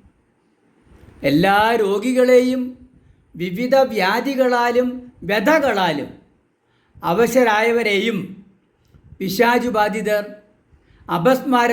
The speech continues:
രോഗികൾ, തളർവാദക്കാർ എന്നിവരെയും അവൻ അവൻ്റെ,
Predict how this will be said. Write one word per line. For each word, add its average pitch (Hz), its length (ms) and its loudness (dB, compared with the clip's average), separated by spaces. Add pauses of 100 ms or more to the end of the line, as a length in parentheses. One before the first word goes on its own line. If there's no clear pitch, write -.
രോഗികൾ, 208 420 -4 (800)
തളർവാദക്കാർ 208 960 0 (840)
എന്നിവരെയും 202 600 2 (1080)
അവൻ 175 340 0
അവൻ്റെ, 196 360 2